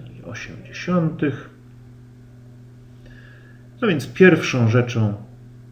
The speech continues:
jaka nam się tutaj narzuca, to wyeliminować tą czwórkę, czyli od obu stron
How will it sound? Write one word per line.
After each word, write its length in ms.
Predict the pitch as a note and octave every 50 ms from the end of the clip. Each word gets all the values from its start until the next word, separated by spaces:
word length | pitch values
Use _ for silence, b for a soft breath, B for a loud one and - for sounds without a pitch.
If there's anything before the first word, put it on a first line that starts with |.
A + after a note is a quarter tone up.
| - - - - - - -
jaka 420 | A2+ A2+ A2+ A2+ A2+ A2+ - G#2 G2+
nam 220 | G2 G2 G2 F#2
się 160 | - - G#2
tutaj 380 | - - A2+ A2 - G#2 G2+ F#2
narzuca, 580 | F2 E2+ E2 F2+ - D#3+ D#3+ D#3 - D3+ C3
to 300 | A#2+ - B2+ A#2+ A2+ A#2 B B B B B B B B B B -
wyeliminować 920 | A2 A#2+ C#3+ C#3 B2 A#2 A2+ A2 A2+ A2+ A2 A2+ A2 G2 - - - -
tą 80 | - G#2 - -
czwórkę, 640 | - - - - - E3 D#3+ D#3 D3 - - C#3 C3
czyli 300 | - - A#2 G#2+ - -
od 220 | A2 A2 - -
obu 320 | - C#3+ D3 B2+ A#2 B2 A2+
stron 440 | - - - A#2 A#2 A2 G#2+ -